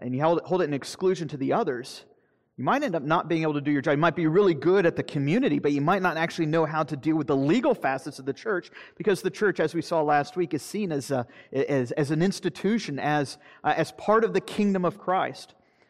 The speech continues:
And so what I want us to think about is that these metaphors, on the one hand, we can't pick one to the exclusion of the others. We might have our personal favorites, but it doesn't mean we could toss the others to the side.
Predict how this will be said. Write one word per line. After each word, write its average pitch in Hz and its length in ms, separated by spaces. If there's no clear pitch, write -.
And 147 140
so 170 180
what 180 200
I 262 80
want 277 160
us - 100
to 165 100
think 294 280
about 170 160
is 143 80
that 139 120
these 160 160
metaphors, 165 640
on 135 100
the 135 60
one 262 260
hand, 160 280
we 156 100
can't 254 340
pick 220 220
one 190 320
to 202 80
the 180 80
exclusion 160 540
of 135 80
the 135 100
others. 123 400
We 185 80
might 208 160
have 190 160
our 165 80
personal 151 380
favorites, 156 580
but 131 100
it 147 60
doesn't 208 260
mean 185 160
we 180 80
could 160 160
toss 160 320
the 151 100
others 151 300
to - 80
the 123 100
side. 135 440